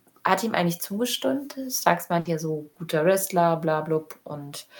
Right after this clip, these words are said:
er hätte es bewiesen in dem Match, dass er eben gut ist und dass er mithalten kann. Und Danielson hat gesagt, „Ja, ist so.“ Und dann wollte ihm quasi einen Platz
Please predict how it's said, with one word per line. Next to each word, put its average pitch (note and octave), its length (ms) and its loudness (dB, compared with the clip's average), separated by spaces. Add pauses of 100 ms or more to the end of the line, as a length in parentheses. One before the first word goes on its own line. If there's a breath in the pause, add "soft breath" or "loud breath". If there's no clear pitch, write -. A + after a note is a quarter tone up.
(240 loud breath)
er D#3 100 2
hätte E3 140 -2
es - 100 0
bewiesen G#3 460 2
in G3 160 0
dem F#3 180 2
Match, F3+ 460 2
dass E3+ 200 0
er E3+ 100 4
eben D#3 220 0
gut E3 300 0
ist D3+ 240 -2
und D3+ 60 -4
dass D#3 120 0
er D#3+ 80 4
mithalten D#3 480 2
kann. D3+ 380 -2
Und D3+ 280 -8
Danielson D#3+ 300 4
hat - 100 -14
gesagt, F3+ 200 -4
„Ja, D4+ 280 6 (680 loud breath)
ist - 140 2
so.“ F3+ 240 2 (560 soft breath)
Und F3+ 80 0
dann F3 140 4
wollte B3 220 6
ihm A3 160 -6
quasi D#4+ 640 0
einen B3 260 -2
Platz - 800 0